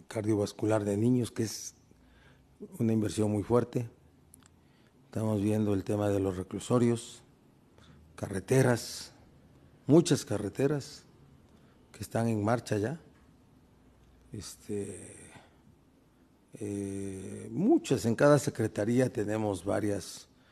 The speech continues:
muchas cosas. Hay que hacer un re-, o sea, la verdad, no podría yo describirte cada una de las obras que voy a, que estamos realizando, pero está en proceso de licitación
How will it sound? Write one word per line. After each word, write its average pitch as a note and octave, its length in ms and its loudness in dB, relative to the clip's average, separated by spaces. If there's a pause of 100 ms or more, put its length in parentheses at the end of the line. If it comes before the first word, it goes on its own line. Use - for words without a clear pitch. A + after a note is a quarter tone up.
(360)
muchas A#2+ 640 2
cosas. A2 640 -2
Hay F#3 100 -4
que F#3+ 120 -2
hacer D#3+ 200 2
un D#3+ 140 2
re-, B2+ 80 2
o B2 120 0
sea, C3 240 4 (680)
la B2 220 6
verdad, C#3+ 340 10
no C#3+ 400 6
podría C#3+ 360 8
yo C#3 160 8
describirte A#2+ 720 2
cada A#2 320 2
una A2 260 0
de E2+ 140 -6
las - 260 -10
obras G2 500 -12 (560)
que - 80 -12
voy G2+ 340 -4
a, F#2 140 -8 (360)
que - 80 -20
estamos G2+ 420 -8
realizando, B2+ 680 -4 (600)
pero G2+ 120 -6
está A2 280 -2
en A#2 80 0
proceso G#2 440 -2
de G2+ 100 0
licitación G#2+ 840 -4